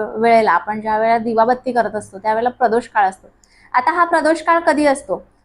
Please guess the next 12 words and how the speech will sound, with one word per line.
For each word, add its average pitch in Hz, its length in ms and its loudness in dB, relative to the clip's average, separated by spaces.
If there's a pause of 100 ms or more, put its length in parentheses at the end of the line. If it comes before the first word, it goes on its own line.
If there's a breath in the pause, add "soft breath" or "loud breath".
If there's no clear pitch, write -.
(120)
तर 277 80 0
साडेसहा 302 840 0
ते 294 160 -4
पावणे 269 440 -2
सात, 277 180 0
सातच्या 269 540 -2
सुमारातच 269 800 0
तुम्हाला 247 480 0 (300)
कुठलीही 269 440 -2
देवपूजा 247 480 2
करायची 196 380 -4
आहे. 156 80 -14